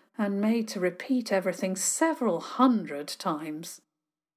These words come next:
Dad eventually managed to steal them away to the caravan.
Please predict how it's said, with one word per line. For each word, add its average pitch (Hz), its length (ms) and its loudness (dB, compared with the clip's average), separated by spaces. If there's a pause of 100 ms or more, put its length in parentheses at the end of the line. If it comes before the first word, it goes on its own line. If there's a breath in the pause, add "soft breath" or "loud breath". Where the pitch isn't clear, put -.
(1900)
Dad 214 440 0
eventually 170 540 -2
managed 160 460 -4
to 214 80 -4
steal 160 400 -4
them 160 120 -8
away 156 280 -4
to 170 120 -10
the 170 100 -4
caravan. 160 640 -4